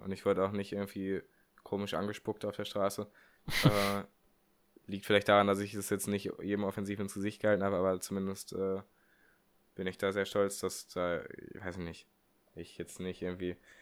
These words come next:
Speaker 1: äh, meinen Freunden noch erklären muss, dass wir im einundzwanzigsten Jahrhundert chillen, sondern dass die
Speaker 2: Mhm.
Speaker 1: das alle schon, äh,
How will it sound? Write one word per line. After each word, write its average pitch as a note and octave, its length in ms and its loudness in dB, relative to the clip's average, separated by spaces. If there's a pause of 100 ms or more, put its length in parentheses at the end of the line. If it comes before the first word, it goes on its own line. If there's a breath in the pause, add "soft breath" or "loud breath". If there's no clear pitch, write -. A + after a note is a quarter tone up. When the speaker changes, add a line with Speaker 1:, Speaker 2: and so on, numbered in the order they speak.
(380 loud breath)
Speaker 1:
äh, F#2 380 4 (680)
meinen F#2 180 0
Freunden F#2+ 300 2
noch F#2 140 2
erklären F#2+ 340 2
muss, F#2+ 340 -4 (200)
dass F#2+ 200 -2
wir G2 60 -2
im F#2 60 -2
einundzwanzigsten F#2+ 500 -4
Jahrhundert G2+ 300 0
chillen, G#2 260 2 (320 soft breath)
sondern F#2+ 240 0
dass B2 160 6
die B2 60 2
Speaker 2:
Mhm. - 20 2
Speaker 1:
das C#3 100 -2
alle F#2+ 140 -4
schon, F#2+ 360 -6
äh, G2+ 160 -4